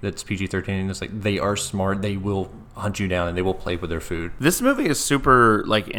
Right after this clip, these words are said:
Speaker 2: inventive, uh, ingenious in a lot of ways, and I feel like, uh, just a lot of creativity went into them, and really a lot of thought and creativity went into the creatures themselves,
Speaker 1: Mm-hmm.
Speaker 2: which I think, uh, back in the eighties, maybe that wasn't so much the case. It was just kinda like, "Ah, let's just get a monster, and they're gonna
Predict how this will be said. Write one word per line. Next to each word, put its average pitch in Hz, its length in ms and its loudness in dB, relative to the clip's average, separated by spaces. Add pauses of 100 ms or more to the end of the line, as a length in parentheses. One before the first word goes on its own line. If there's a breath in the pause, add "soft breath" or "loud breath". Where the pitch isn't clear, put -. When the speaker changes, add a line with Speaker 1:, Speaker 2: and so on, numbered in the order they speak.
(380)
Speaker 2:
inventive, 127 680 4 (200)
uh, 113 320 2
ingenious 113 600 0
in 120 60 -2
a 120 60 0
lot 113 160 4
of 110 80 4
ways, 110 360 2
and - 140 -4
I 104 80 0
feel 120 240 0
like, 110 360 0 (360 soft breath)
uh, 110 220 2
just 156 160 -4
a 247 60 10
lot 285 180 6
of 175 80 4
creativity 123 520 4
went 110 200 2
into 110 240 -2
them, 107 260 2
and 120 160 2
really 165 240 8
a 135 100 8
lot 123 240 10
of 113 120 0
thought 120 240 12
and 113 100 -2
creativity 113 460 2
went 110 200 2
into 107 560 2 (460 soft breath)
the 113 160 -2 (300)
creatures 123 360 2
themselves, 101 640 4
Speaker 1:
Mm-hmm. 87 140 -12
Speaker 2:
which 120 300 2
I 110 140 4
think, 117 380 0 (580 soft breath)
uh, - 140 -4
back 139 260 6
in 135 80 2
the 120 80 6
eighties, 113 440 4
maybe 113 320 0
that 107 360 2
wasn't 110 360 2
so 113 100 -2
much 107 180 0
the - 80 -10
case. 113 360 0
It 117 60 -8
was 104 140 -8
just - 160 -8
kinda 113 120 0
like, 117 160 -2
"Ah, 190 220 8
let's 165 180 6
just - 140 -4
get 123 100 6
a 117 40 4
monster, 110 420 4
and 107 180 0
they're 104 120 -2
gonna 98 340 -4